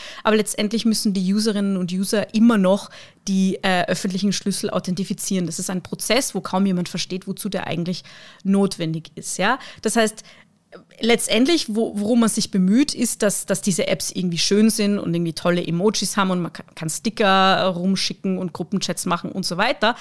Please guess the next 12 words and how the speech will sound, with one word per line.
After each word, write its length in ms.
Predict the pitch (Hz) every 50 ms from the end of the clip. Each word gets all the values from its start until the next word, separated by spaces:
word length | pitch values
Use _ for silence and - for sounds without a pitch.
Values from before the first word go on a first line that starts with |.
| - - - - - - -
Aber 200 | - 220 196 220
letztendlich 640 | 208 202 196 - - - 214 233 226 285 277 - -
hat 140 | 208 - -
niemand 300 | 214 226 240 254 247 233
daran 220 | 226 196 202 196
gedacht, 360 | 190 185 160 180 208 - - -
wie 100 | 196 214
man 140 | 240 233 220
denn 140 | 202 196 190
eigentlich 340 | - - 175 185 170 - -
diesen 320 | - 185 190 - 214 185
Prozess 640 | - - - 180 - - - 208 247 - - -